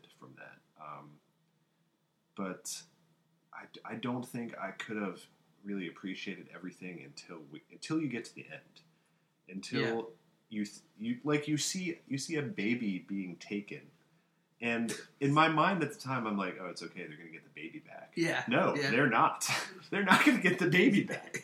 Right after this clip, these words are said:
Speaker 2: <laughs> It's gone.
Speaker 1: It's, it is, it just game over. That ca-, your character is gone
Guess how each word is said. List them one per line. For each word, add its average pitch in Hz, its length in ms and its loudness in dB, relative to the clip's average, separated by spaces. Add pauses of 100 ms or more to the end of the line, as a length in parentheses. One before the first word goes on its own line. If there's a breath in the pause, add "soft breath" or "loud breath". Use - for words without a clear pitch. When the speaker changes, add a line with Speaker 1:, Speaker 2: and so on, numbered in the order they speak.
(140)
Speaker 2:
<laughs> - 120 -8
It's 190 180 4
gone. 160 380 8
Speaker 1:
It's, 131 200 6
it 190 160 10
is, 233 340 4 (120)
it 127 180 -4
just 139 240 4
game 131 260 4
over. 151 340 2
That 135 220 -2
ca-, 139 120 -2 (140)
your 117 160 -4
character 190 440 0
is 190 100 -2
gone 190 360 -4